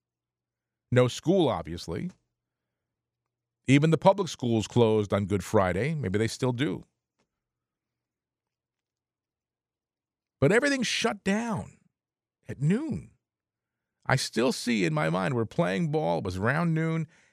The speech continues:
and I see my father's car coming down the street. I'm thinking, "What is Dad doing home? It's only noon."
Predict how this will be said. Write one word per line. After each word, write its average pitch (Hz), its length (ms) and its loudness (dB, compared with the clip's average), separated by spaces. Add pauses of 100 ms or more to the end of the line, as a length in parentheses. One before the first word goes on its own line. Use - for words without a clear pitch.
(120)
and 117 100 -2
I 120 60 0
see 147 160 -4
my 131 160 0
father's 131 420 0
car 127 380 0
coming 120 300 -4
down 110 240 -2
the 107 80 -4
street. 110 380 -4 (1400)
I'm 117 80 -12
thinking, 120 300 -6
"What 170 140 -4
is 151 240 -6
Dad 180 440 -6
doing 78 280 -6
home? 71 260 -8
It's 85 140 -8
only 123 320 -2 (500)
noon." 139 640 0